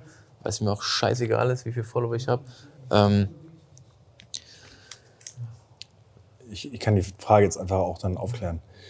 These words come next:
Speaker 2: Weil genau das, was du, was wir gerade besprochen haben, was du gerade erzählt hast, so auch aus dem, dem ganzen von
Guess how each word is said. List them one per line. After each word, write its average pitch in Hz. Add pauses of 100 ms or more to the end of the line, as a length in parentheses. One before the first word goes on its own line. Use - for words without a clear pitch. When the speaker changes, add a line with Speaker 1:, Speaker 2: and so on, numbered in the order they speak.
(380)
Speaker 2:
Weil 101
genau 110
das, 127
was 104
du, 107
was 104
wir 104
gerade 104
besprochen 127
haben, 143
was 117
du 110
gerade 101
erzählt 139
hast, 165
so 156
auch 110
aus -
dem, 101
dem 104
ganzen 110 (500)
von 104